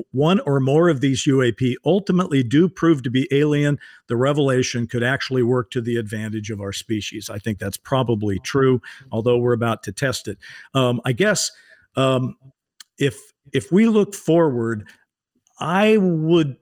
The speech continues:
put one little projection out there. I guess if I had to just, uh, project the future, I would say we are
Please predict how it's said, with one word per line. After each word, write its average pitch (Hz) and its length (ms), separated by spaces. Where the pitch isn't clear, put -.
put 175 220
one 165 460
little 147 380
projection 123 640
out 104 280
there. 104 200
I 104 120
guess 123 260
if 110 100
I 107 100
had 117 260
to 107 120
just, - 520
uh, 104 240
project 123 380
the 123 60
future, 131 440
I 123 100
would 135 160
say 120 280
we 147 240
are 170 240